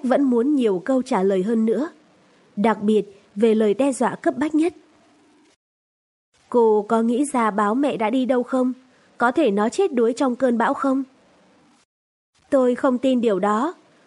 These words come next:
Báo không sợ nước, và báo đốm là những tay bơi giỏi. Và bên cạnh đó, nước ở đây nông, nó có thể dễ dàng bơi qua lại giữa các hòn đảo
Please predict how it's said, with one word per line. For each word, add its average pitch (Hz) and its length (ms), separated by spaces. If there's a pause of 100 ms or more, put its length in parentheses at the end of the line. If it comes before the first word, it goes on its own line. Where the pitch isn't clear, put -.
(120)
Báo 226 260
không 262 200
sợ 262 200
nước, 330 320 (480)
và 208 340
báo 214 260
đốm 233 220
là 302 160
những 247 180
tay 254 180
bơi 254 220
giỏi. 220 280 (600)
Và 185 580
bên 220 160
cạnh 208 240
đó, 214 300 (300)
nước 381 200
ở 233 120
đây 240 220
nông, 254 260 (460)
nó 226 180
có 311 140
thể 302 220
dễ 262 180
dàng 233 300
bơi 247 140
qua 240 220
lại 220 240
giữa 233 140
các 349 200
hòn 226 200
đảo 196 260